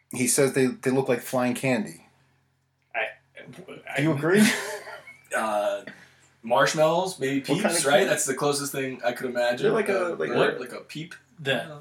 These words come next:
Speaker 2: F kind of candy they have back to the seventies.
Speaker 1: Smarties? Kinda like the
Speaker 3: I,
Speaker 1: color of Smarties, right?
Speaker 2: But even if, like,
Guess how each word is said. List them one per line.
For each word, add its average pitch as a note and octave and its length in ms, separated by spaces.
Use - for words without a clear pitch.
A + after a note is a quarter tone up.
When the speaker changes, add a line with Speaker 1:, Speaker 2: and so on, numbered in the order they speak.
Speaker 2:
F F3 260
kind F3 160
of C#3+ 80
candy C#3+ 360
they C3 260
have E3+ 320
back D#3 180
to F3+ 80
the F3+ 60
seventies. D#3+ 920
Speaker 1:
Smarties? G3+ 840
Kinda A3 580
like C#3+ 160
the B2 140
Speaker 3:
I, - 20
Speaker 1:
color B2+ 280
of A2 80
Smarties, B2 600
right? D#3+ 240
Speaker 2:
But F3 140
even B3 200
if, - 420
like, C3+ 300